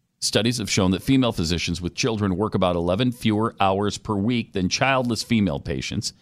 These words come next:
Additionally, those women usually carry a heavier portion of the burden taking care of the kids. It's exactly what he was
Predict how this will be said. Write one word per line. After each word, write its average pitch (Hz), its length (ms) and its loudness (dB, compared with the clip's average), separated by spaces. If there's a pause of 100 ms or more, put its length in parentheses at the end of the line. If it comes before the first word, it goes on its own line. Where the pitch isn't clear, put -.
(320)
Additionally, 131 560 2
those 131 220 0
women 110 280 4
usually 107 320 0
carry 98 320 2
a 95 80 2
heavier 95 340 2
portion 92 400 -2
of 92 120 0
the 98 80 0
burden 98 400 0
taking 147 360 0
care 120 160 -2
of 120 100 -4
the 160 60 -4
kids. 269 420 -2 (760)
It's - 140 -2
exactly 339 400 2
what 349 140 0
he 349 40 2
was 339 180 2